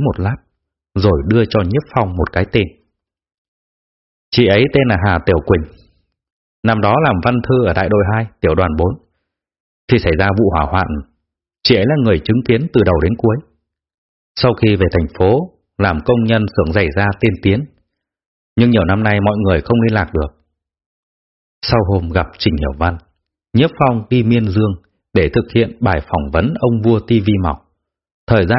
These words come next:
còn lại, anh đều cất công tìm kiếm người có tên Hà Tiểu Quỳnh. Anh đã gọi điện đến tổng đài một một bốn. Người nhân viên rất lịch sự trả lời: "Xin lỗi, số điện thoại của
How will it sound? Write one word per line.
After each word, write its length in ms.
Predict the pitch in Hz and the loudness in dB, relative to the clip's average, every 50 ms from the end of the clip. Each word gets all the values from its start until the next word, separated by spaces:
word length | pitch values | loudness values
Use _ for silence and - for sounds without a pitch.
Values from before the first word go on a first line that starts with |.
| 131 123 | -2 -2
còn 200 | - 113 90 71 | -2 -2 -2 -2
lại, 140 | 73 76 80 - - _ _ _ _ _ _ _ _ | -2 -4 -4 -6 -8 _ _ _ _ _ _ _ _
anh 160 | - 110 101 | -4 -2 0
đều 140 | 98 87 71 - - | 0 0 -2 -2 -2
cất 120 | - - - - | -4 -4 -2 -2
công 140 | - 127 113 104 95 - | -2 -2 -2 -2 -2 -2
tìm 140 | 113 98 73 67 | 0 0 0 0
kiếm 160 | - 92 95 110 151 | -2 -2 0 0 0
người 240 | 147 120 92 73 67 - _ _ _ | 0 0 0 -2 -4 -6 _ _ _
có 100 | - 98 117 - | -4 -2 -2 0
tên 180 | - 135 120 107 95 90 | 0 0 0 0 0 -2
Hà 80 | 98 85 - - | -2 -2 -2 -4
Tiểu 100 | 76 69 - | -6 -6 -4
Quỳnh. 160 | - 78 69 - - _ _ _ _ _ _ _ _ _ _ _ _ _ _ | -4 -4 -4 -4 -8 _ _ _ _ _ _ _ _ _ _ _ _ _ _
Anh 160 | - 113 107 | -4 -2 0
đã 80 | 104 104 | 0 0
gọi 220 | 113 131 135 123 - | 0 0 0 0 0
điện 260 | 117 117 113 - - - | 0 0 0 -2 -4 -4
đến 140 | 110 110 131 - | -2 -2 -2 -2
tổng 160 | - 87 78 | -2 -2 0
đài 140 | 80 82 76 71 | 0 -2 -2 -2
một 220 | 76 80 73 - - | -2 -4 -4 -2 -4
một 100 | 80 71 - | -6 -4 -2
bốn. 280 | - 80 87 - - _ _ _ _ _ _ _ _ _ _ - | -2 -2 -2 -2 -6 _ _ _ _ _ _ _ _ _ _ 0
Người 160 | 110 107 98 | 2 2 2
nhân 160 | 92 117 135 139 127 | 2 0 0 0 0
viên 160 | 131 131 120 | 0 0 0
rất 240 | 113 104 165 - - | 0 0 0 0 0
lịch 140 | 123 98 - - | 0 -2 -2 -2
sự 300 | - 123 117 - - _ _ _ - | -2 -2 -2 -4 -10 _ _ _ -4
trả 160 | - 87 76 | -4 -2 0
lời: 220 | 76 82 80 71 67 - _ _ _ _ _ _ _ _ _ _ _ _ _ _ _ _ _ _ _ - - | 0 0 0 -2 -4 -8 _ _ _ _ _ _ _ _ _ _ _ _ _ _ _ _ _ _ _ -8 -4
"Xin 140 | - 113 | -2 0
lỗi, 280 | 101 101 98 104 120 127 131 131 - - _ _ _ _ _ _ _ _ _ _ _ _ _ - - | 2 2 2 2 2 0 0 -2 -6 -10 _ _ _ _ _ _ _ _ _ _ _ _ _ -2 0
số 80 | 110 | 0
điện 140 | 120 160 170 131 | 2 2 0 0
thoại 180 | - 123 110 - | 0 0 0 0
của 80 | - 92 | -2 -2